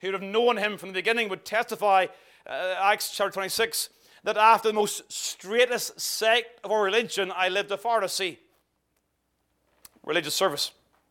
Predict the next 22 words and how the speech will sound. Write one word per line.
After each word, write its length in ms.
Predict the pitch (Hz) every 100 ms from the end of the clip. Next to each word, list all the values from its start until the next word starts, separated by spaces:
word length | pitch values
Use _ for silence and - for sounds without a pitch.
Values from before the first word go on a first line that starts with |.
| _ _ _ _
Zeal. 420 | 147 180 240 196 - _ _ _ _ _ _ _ -
He 60 | 139
says 260 | 175 170
here, 240 | 220 220 180
verse 320 | 156 160 -
number 260 | 175 180 175
six, 400 | 226 220 - - _ _
"Concerning 560 | - 185 - 214 196 196
zeal, 500 | 165 269 202 190 202 - _ -
persecuting 500 | 220 240 - 175 180
the 60 |
church." 500 | - 233 220 - - - _ _ _ _ _ _ _ _ _
No 260 | 180 208
one 280 | 285 330 349
could 140 | 285 269
outdo 500 | 294 277 254 254 226
Paul 520 | - 254 240 214 190
regarding 340 | 190 196 202
religious 320 | 196 202 202
zeal. 400 | 165 220 226 180 - _ _ _ _ _ _ _ _ _
He 80 | -
killed 520 | - 180 165 131 120